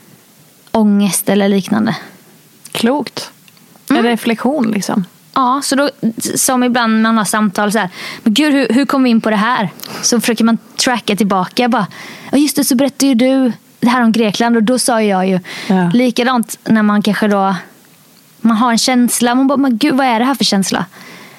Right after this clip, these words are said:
Speaker 1: Och så försöker man gå tillbaka, och då kan man släppa det ibland.
Speaker 2: Mm. Kommer du gå i terapi då?
Speaker 1: Det vill jag gärna göra. Ja, det vill jag.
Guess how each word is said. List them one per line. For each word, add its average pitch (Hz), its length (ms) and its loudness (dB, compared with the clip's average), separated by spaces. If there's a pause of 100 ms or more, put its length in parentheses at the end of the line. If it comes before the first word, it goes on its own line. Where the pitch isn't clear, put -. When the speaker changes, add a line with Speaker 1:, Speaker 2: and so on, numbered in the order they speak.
(440)
Speaker 1:
Och 220 120 0
så 214 80 0
försöker 240 220 0
man 240 100 2
gå 233 60 0
tillbaka, 220 640 0 (720)
och 247 120 2
då 247 180 2
kan 240 140 0
man 226 100 2
släppa 214 280 -2
det 214 140 0 (500)
ibland. - 320 -2 (360)
Speaker 2:
Mm. 196 260 2 (920)
Kommer 220 260 0
du 226 80 0
gå 226 200 0
i - 40 -4
terapi 190 380 -2
då? 208 80 -2 (960)
Speaker 1:
Det 269 260 2
vill 285 140 2
jag 240 100 2
gärna 220 280 0
göra. 185 260 0 (180)
Ja, 226 240 2
det 220 80 0
vill 208 120 0
jag. 185 120 -2